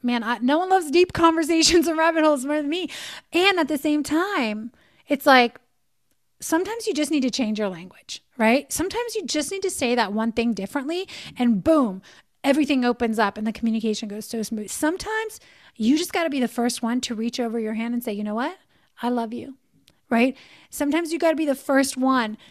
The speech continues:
to book the trip, or sometimes you gotta be the first one to say, "I'm really hurting right now," and not wait.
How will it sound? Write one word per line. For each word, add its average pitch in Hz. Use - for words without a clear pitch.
to 233
book 233
the 233
trip, -
or 240
sometimes 302
you 302
gotta 285
be 269
the 254
first 262
one 233
to 233
say, 226
"I'm 226
really 240
hurting 214
right 202
now," -
and 247
not 233
wait. 233